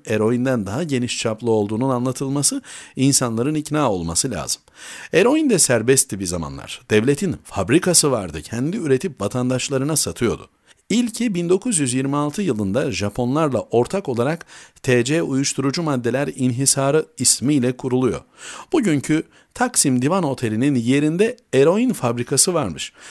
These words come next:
Sonra Milli Eroin Fabrikası Eyüp'te, Haliç kenarına kuruluyor ama piyasaya mal yetişmeyince Kuzguncuk'ta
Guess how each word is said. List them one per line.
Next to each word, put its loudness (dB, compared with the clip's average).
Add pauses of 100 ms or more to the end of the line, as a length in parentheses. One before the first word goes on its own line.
(120)
Sonra 4
Milli 2
Eroin 2
Fabrikası 0 (100)
Eyüp'te, 0 (300)
Haliç 0
kenarına 0
kuruluyor -2
ama -4
piyasaya 0
mal 0
yetişmeyince -2
Kuzguncuk'ta -2